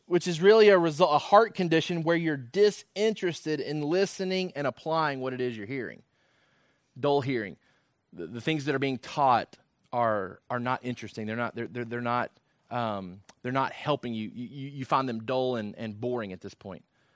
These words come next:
That leads to immaturity because you're, you're missing what you need. You're missing, you're missing the feasting part of what you need to, to grow into maturity. It's become dull to you. It's caused by a lack of application,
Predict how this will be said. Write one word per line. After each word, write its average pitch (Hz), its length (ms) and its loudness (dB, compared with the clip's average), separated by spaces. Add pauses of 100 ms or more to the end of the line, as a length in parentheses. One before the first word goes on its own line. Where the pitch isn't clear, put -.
(560)
That 135 160 2
leads 143 220 -2
to 127 100 -4
immaturity 120 500 -2
because 110 360 -6
you're, 110 220 -4
you're 117 160 -6
missing 131 640 -2
what 123 160 -4
you 117 160 -6
need. 127 380 -2
You're 113 120 -4
missing, 143 720 -4
you're 127 120 -4
missing 143 360 -2
the 113 60 -4
feasting 151 520 -6
part 123 280 -2
of 110 100 -8
what 131 160 -2
you 131 160 -6
need 131 500 -2
to, 113 240 -6 (260)
to 139 120 -8
grow 139 540 4
into 127 240 -6
maturity. 107 600 -6 (280)
It's 143 120 -10
become 135 460 -4
dull 160 300 4
to - 160 -8
you. 104 320 -6 (1300)
It's 165 140 0
caused 185 420 10
by 170 140 10
a 160 80 10
lack 151 280 6
of 160 100 4
application, 147 760 4